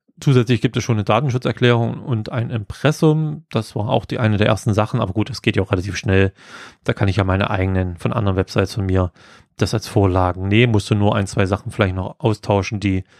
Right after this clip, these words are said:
eben in meiner neuen Website nicht vorkommen. Also es wird jetzt hier zum Beispiel keinen Podcast geben auf meinem neuen Projekt. Dafür werde ich, äh, Videos intensiv nutzen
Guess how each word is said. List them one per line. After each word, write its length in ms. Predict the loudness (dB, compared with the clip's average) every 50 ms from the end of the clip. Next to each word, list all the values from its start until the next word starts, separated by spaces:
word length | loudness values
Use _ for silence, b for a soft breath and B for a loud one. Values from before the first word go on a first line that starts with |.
| b b b b b b b b b _ _ _
eben 240 | 0 2 2 2 2
in 320 | 0 0 -2 -2 -4 -6 -10 -10 -8 -8 -4
meiner 600 | -2 0 0 2 2 4 4 4 2 2 0 0
neuen 260 | 0 2 2 2 2 0
Website 260 | 0 -2 -2 -2 -2
nicht 140 | -2 -2 0
vorkommen. 480 | 2 2 2 2 2 2 2 2 2
Also 100 | 0 0
es 160 | -2 -2 -4
wird 140 | -8 -8 -8
jetzt 100 | -8 -6
hier 100 | -6 -4
zum 140 | -4 -4 -6
Beispiel 240 | -6 -6 -4 -6 -6
keinen 280 | -4 -4 -6 -6 -4
Podcast 500 | -4 -4 -4 -4 -2 0 0 0 0 -2
geben 340 | -2 0 2 2 0 -2 -4 -8 B B B B B B B B _
auf 160 | -6 -4 -2
meinem 240 | 0 2 2 2 2
neuen 280 | 2 2 2 2 0
Projekt. 480 | 0 0 2 4 4 2 0 -2 -10 -20 _ _ _ _ _ _ _ _ _ _ _ _ _ _ _ _ _ _ _ -20 -14 -4 0
Dafür 400 | 0 0 0 2 2 2 2 2
werde 120 | 2 0
ich, 220 | -2 -4 -6 -6 -4
äh, 160 | -4 -2 -2
Videos 320 | -2 0 0 0 0 0
intensiv 420 | -2 -2 0 0 2 0 -2 -2 -2
nutzen 400 | -4 -4 -4 -4 -4 -4 -4